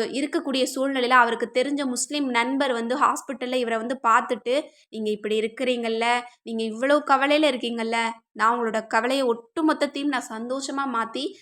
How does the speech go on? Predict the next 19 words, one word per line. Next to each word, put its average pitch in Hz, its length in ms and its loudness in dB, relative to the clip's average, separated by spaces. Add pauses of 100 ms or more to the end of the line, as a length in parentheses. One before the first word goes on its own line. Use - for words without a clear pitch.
(160)
இந்த 285 580 2
மோசமான 302 800 6
நிலையை 285 580 4
வந்து 285 520 2 (200)
வேற 311 520 6
விதமா 330 500 6
நான் 269 240 6
உங்களுக்கு 247 320 2
மாத்தி 247 480 4
காட்டுறேன், 220 480 2 (220)
நீங்க 240 260 0
என்னோட 262 380 4
வாங்க" 247 360 6
அப்படின்னு 240 260 -2
சொல்லி 247 300 -2
அவங்களுடைய 254 600 2
வீட்டிலேயே 233 420 -2
தங்க 240 360 -4
வச்சு 233 540 -8